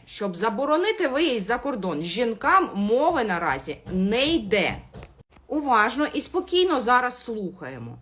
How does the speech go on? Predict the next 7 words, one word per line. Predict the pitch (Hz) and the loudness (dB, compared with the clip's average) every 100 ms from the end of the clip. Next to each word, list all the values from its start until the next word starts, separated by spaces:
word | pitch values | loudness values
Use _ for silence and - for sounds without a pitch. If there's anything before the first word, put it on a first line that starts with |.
| - - - - | -20 -20 -18 -4
Правила | 240 320 440 415 320 | 4 6 6 6 2
перетину | 320 269 320 311 269 | 2 2 2 0 -2
кордону | 277 269 190 214 180 156 170 262 - _ _ _ - - - - | -2 -2 -2 0 2 2 0 -4 -8 _ _ _ -20 -20 -20 -12
затверджені | 160 294 - 320 233 208 202 269 285 | 2 2 4 4 4 2 -2 -2 -2
постановою | - 262 277 - 247 214 180 175 | -2 -2 -2 0 0 0 0 0
Кабінету | 202 185 185 147 180 | 0 0 0 -2 -2
Міністрів | 208 262 370 466 466 494 | 0 2 4 4 4 4